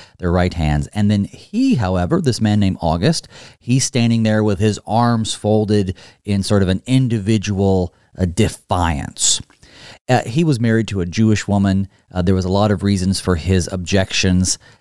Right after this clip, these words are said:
uh, but they, um, they, he would go on to, uh, have some consequences for this. But the point is,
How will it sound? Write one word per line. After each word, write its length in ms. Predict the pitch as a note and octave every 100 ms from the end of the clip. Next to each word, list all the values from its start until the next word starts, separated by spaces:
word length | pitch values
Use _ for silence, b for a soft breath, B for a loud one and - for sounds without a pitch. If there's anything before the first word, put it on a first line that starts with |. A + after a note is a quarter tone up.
| _
uh, 180 | F#2+ D#2+
but 420 | F#2+ - G2+ -
they, 420 | A#2+ A2 G#2+ G#2 G#2
um, 340 | G#2 G#2 G2 _ _ _ _ _ _ _ _ _ -
they, 200 | B2 C3
he 140 | C#3+
would 120 | C#3
go 180 | A#2+ A#2
on 280 | A#2+ C3 A#2
to, 300 | - G#2+ G2
uh, 200 | F#2 F2
have 220 | C2+ G#2 -
some 100 | G#2+
consequences 560 | F#3+ G3+ C3+ A2+ G2+
for 100 | -
this. 180 | G2 F#2+
But 160 | - A2+
the 60 |
point 340 | - - C4 F#3
is, 220 | G#2+